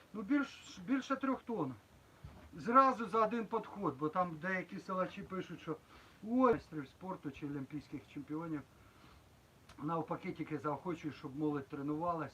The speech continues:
дорослі, ветерани, щоб займались, показували. Раз тридцять два кілограма. Скільки це, Влад? Тридцять два помножить на сто вісім. Скільки це тонн? За один підход.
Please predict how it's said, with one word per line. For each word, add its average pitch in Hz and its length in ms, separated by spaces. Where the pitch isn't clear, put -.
дорослі, 139 480
ветерани, 156 640
щоб 127 200
займались, 156 480
показували. 143 340
Раз 202 120
тридцять 180 380
два 165 160
кілограма. 139 680
Скільки 156 280
це, 135 140
Влад? 123 260
Тридцять 202 420
два 214 340
помножить 180 560
на 170 100
сто 170 200
вісім. 135 320
Скільки 175 300
це 156 160
тонн? 131 280
За 139 140
один 214 280
підход. 185 480